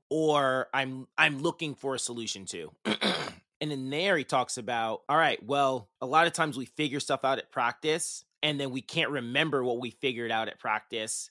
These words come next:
And we're like, we come back and we have to, like, start all over." And so you should write down, like, "I figured out that when I grab the toe, the stunt hits more consistently. So write that down," right? 'Cause you write it down, you're more likely to do it again. And then next time at practice,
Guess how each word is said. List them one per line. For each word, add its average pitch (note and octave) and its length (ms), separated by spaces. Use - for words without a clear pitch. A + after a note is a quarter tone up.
And B2 460
we're A#2 240
like, A2 420
we A2+ 140
come B2 240
back B2+ 260
and B2 60
we A2+ 100
have A#2+ 140
to, A2+ 80
like, G2 120
start B2 360
all G2+ 160
over." F2+ 420
And B2 180
so C3 120
you B2 120
should A2 220
write C3 260
down, C3+ 220
like, A2+ 320
"I D3+ 140
figured D3+ 380
out C#3+ 180
that A#2+ 160
when B2 160
I D3 100
grab B2+ 500
the B2+ 120
toe, C3+ 640
the B2+ 180
stunt - 460
hits C3 340
more C3+ 240
consistently. A2+ 800
So C#3+ 180
write B2+ 300
that D3 220
down," C3 300
right? B2 260
'Cause B2+ 160
you A#2 80
write C#3 280
it C3+ 100
down, C#3+ 240
you're A#2 80
more A#2 160
likely B2 320
to A2 100
do A#2+ 160
it A#2 80
again. B2 460
And C3+ 120
then A#2+ 100
next C3 260
time C3 280
at - 100
practice, D3 600